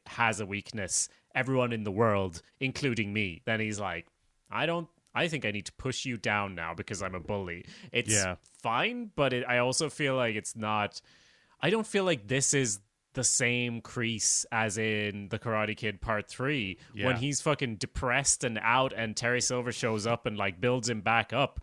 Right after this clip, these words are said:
Speaker 1: Like, he's been, you know, a, a homeless war veteran for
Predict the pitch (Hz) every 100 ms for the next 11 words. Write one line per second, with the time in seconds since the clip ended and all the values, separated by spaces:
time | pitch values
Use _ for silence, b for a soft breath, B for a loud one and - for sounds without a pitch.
0 | B B - 147 - - - 165 170 143
1 | 175 160 151 143 - _ _ 156 170 117
2 | 95 95 98 - 131 123 127 120 151 151
3 | 151 143 - 110 113 151 160 120 110 -
4 | 117 104 104 104 b b - - 120 113
5 | 110 107